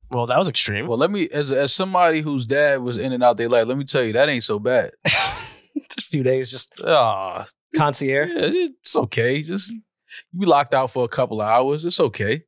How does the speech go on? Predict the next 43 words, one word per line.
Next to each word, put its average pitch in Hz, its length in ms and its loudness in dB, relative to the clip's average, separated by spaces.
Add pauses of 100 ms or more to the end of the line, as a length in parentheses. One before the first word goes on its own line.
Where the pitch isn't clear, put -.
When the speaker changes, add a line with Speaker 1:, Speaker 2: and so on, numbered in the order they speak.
(120)
Speaker 1:
Yeah, 233 340 4
that's 247 300 -2
nothing. 110 260 -4
Speaker 2:
It's 180 100 -6
better 147 300 0
than 127 200 -4
not 135 280 0
knowing 135 360 -2
where 131 120 -2
your 120 140 0
next 123 300 0
meal 165 240 0
is 113 120 -4
gonna 110 140 -8
come 113 180 -4
from. 127 280 -2 (360)
Speaker 3:
Well, 147 140 4
that, 196 160 4
I 170 40 -4
mean, 180 160 -2
I 175 60 0
think 220 240 0
that 156 100 2
kinda - 200 0
Speaker 1:
Oh. 170 60 2
Speaker 3:
goes 104 280 -2
to 139 60 -4
the 123 340 -4 (440)
nepotism 120 600 0
conversations 110 580 0
we've 107 140 -6
had 104 240 2
before. 107 420 -4 (140)
Speaker 2:
Mm-hmm. 113 220 -4 (1120)
Speaker 3:
If 165 380 2 (480)
the 139 80 -2
goal 185 340 4
is 156 220 0
to 143 80 -2
make 135 180 0
sure 139 160 0
your 120 140 -4
kids 117 440 0